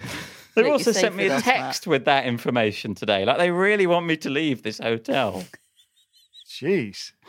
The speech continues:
Speaker 3: <laughs> Need you out by six. Okay, well, congratulations, <laughs> Canada, uh, for winning the Billie Jean King Cup, um, which, uh, which was a great scene. And, uh,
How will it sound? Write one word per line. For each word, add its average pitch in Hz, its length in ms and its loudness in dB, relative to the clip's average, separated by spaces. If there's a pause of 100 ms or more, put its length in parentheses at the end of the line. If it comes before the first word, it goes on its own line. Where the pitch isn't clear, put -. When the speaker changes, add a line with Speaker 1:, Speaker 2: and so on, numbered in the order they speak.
(480)
Speaker 3:
<laughs> - 600 -18
Need 151 180 -2
you 127 120 2
out 160 180 2
by 123 140 2
six. - 680 0 (760)
Okay, 143 480 2
well, 156 180 2
congratulations, 165 1120 -2
<laughs> - 40 -16
Canada, 107 540 0 (400)
uh, 117 300 2
for - 160 -8
winning 127 320 0
the 127 100 -2
Billie 127 200 0
Jean 120 260 -2
King 113 260 -4
Cup, 104 360 -2 (180)
um, 110 580 -4
which, 120 400 -6
uh, 113 280 2
which 113 280 -6
was 113 120 -2
a 117 40 -2
great 123 300 0
scene. 101 580 -4
And, 104 400 -4
uh, 107 240 0